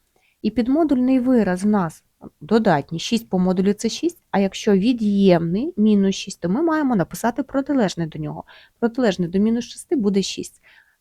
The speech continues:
Ми отримали один відняти є. Це від'ємне число. Отже, розкриваючи модуль, маємо записати протилежне до нього.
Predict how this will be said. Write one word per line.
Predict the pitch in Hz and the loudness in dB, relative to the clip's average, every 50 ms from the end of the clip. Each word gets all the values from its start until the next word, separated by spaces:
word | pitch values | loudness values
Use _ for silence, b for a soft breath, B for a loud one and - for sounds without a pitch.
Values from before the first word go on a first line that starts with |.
| _ _ _ _ - | _ _ _ _ -6
Ми | - 180 202 247 320 | -2 0 2 2 2
отримали | 403 466 440 - 330 269 233 190 185 175 165 165 - _ _ _ _ | 2 2 2 2 2 2 4 4 2 0 -2 -4 -6 _ _ _ _
один | - 214 208 233 233 208 | 0 2 4 4 4 4
відняти | 175 180 185 190 214 214 202 - - 220 | 4 0 0 0 0 -2 -2 -2 -4 -4
є. | 214 202 175 147 - _ b b b b b b b - | -2 -2 -4 -6 -6 _ b b b b b b b -10
Це | - 240 294 359 | -4 -2 0 4
від'ємне | 415 415 427 - 262 233 247 226 190 180 185 185 | 4 2 2 2 -2 2 2 2 2 2 0 -2
число. | 185 - - 196 - - 220 247 - b b b b b b | -4 -4 -8 -8 -6 -6 -8 -8 -10 b b b b b b
Отже, | - 175 - 190 196 | -6 -4 -2 -2 -4
розкриваючи | 226 - - - 269 240 220 185 170 160 160 - - - | -4 -6 -4 -2 0 2 2 2 2 2 -2 -2 -2 -2
модуль, | 196 220 269 359 403 - 214 | -2 0 0 -2 -2 -2 0
маємо | 175 175 180 190 190 190 185 175 165 | 0 2 2 2 2 2 0 0 -2
записати | - 180 175 - - 165 - - - 190 214 254 302 - - 349 | -2 -4 -6 -6 -8 -10 -10 -6 -4 -4 -4 -4 -6 -6 -8 -12
протилежне | - - 185 202 262 339 - - 330 294 220 196 190 - 202 196 | -10 -6 -4 -4 -4 -4 -4 -4 -2 0 0 0 0 0 -2 -2
до | 185 196 208 | -2 -2 -2
нього. | 196 208 208 196 196 220 | -2 -2 -2 -4 -6 -8